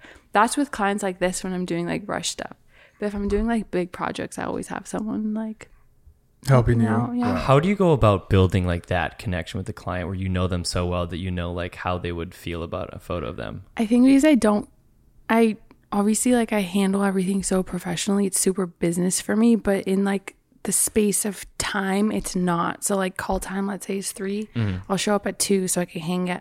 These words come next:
Speaker 1: hang out while they're, like, glamming, get to know
Speaker 3: Mm.
Speaker 1: them, talk to them.
Speaker 3: Smart.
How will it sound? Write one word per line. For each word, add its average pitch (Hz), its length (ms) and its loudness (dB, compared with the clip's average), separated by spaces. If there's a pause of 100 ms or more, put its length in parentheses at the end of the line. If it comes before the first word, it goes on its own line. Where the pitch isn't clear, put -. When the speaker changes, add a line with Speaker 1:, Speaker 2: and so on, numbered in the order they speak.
(120)
Speaker 1:
hang 185 280 0
out 165 220 2
while 165 180 2
they're, 170 160 2
like, 180 180 -2
glamming, 92 560 0
get - 200 -4
to 95 120 -4
know 87 180 -2
Speaker 3:
Mm. - 40 -4
Speaker 1:
them, - 400 -6 (140)
talk 180 260 -10
to - 140 -10
them. 92 300 -8
Speaker 3:
Smart. 90 360 -8